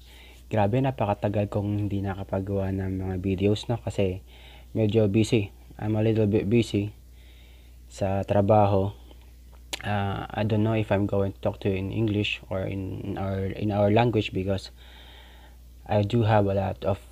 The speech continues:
friends already, um, from here in Saudi Arabia who's, you know, already subscribed to my channel. So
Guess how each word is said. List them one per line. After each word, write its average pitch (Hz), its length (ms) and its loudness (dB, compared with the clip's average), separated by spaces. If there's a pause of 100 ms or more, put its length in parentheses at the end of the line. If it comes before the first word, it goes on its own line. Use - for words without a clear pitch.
(120)
friends 117 360 2
already, 95 480 -2 (1040)
um, 92 520 -4 (140)
from 98 220 0
here 104 200 2
in 95 120 -2
Saudi 95 280 2
Arabia 95 400 -4
who's, 92 380 -4
you 98 100 -2
know, 92 240 -8
already 101 400 2
subscribed 98 520 -2
to 98 60 -4
my 87 180 -6
channel. 90 400 -8
So 90 400 -8